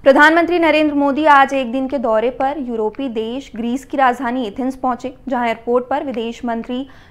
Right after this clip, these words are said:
जॉर्ज ने उन्हें रिसीव किया। इसके साथ एथेंस के एक होटल के बाहर भारतीय मूल के लोगों ने उनका ढोल नगाड़ों के साथ जोरदार स्वागत किया।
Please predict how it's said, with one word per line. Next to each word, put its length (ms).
जॉर्ज 440
ने 80
उन्हें 300
रिसीव 360
किया। 180
इसके 240
साथ 640
एथेंस 420
के 160
एक 240
होटल 300
के 120
बाहर 380
भारतीय 440
मूल 280
के 120
लोगों 340
ने 180
उनका 440
ढोल 420
नगाड़ों 360
के 100
साथ 240
जोरदार 460
स्वागत 480
किया। 160